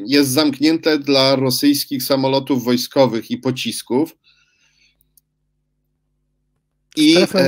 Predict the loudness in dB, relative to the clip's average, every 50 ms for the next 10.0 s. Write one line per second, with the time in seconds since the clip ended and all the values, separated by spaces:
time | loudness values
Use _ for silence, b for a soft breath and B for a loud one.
0 | 4 4 4 4 4 4 4 2 0 0 2 4 6 6 6 6 4 4 6 6
1 | 6 4 2 -4 _ _ _ -8 -6 -4 -2 -2 -4 -4 -4 -8 -8 -4 -4 -2
2 | -2 -2 -4 -4 -8 -8 -10 -8 -8 -6 -4 -4 -4 -4 -4 -6 -6 -4 -4 -4
3 | -2 0 0 0 2 2 2 2 2 0 0 -4 -10 -6 -4 -4 -4 -4 -4 -6
4 | -8 -6 -4 -2 0 0 0 -2 _ _ _ _ _ -8 -6 -6 -6 -4 -4 -4
5 | -4 -2 0 0 0 0 -2 -6 -8 -8 -4 -4 -4 -4 -6 -10 -14 -16 -16 _
6 | _ _ _ _ -4 -2 -2 -2 0 0 0 0 -2 -6 -6 -2 2 2 2 0
7 | -2 -6 -8 -2 -2 0 0 2 0 0 0 -2 -14 -14 -8 -4 -2 0 0 0
8 | 0 0 0 2 2 2 4 6 4 4 4 2 -4 -10 -12 -12 -14 -16 -20 -20
9 | -16 -10 -6 -2 0 2 2 2 2 0 0 0 2 2 2 2 0 -2 -4 -6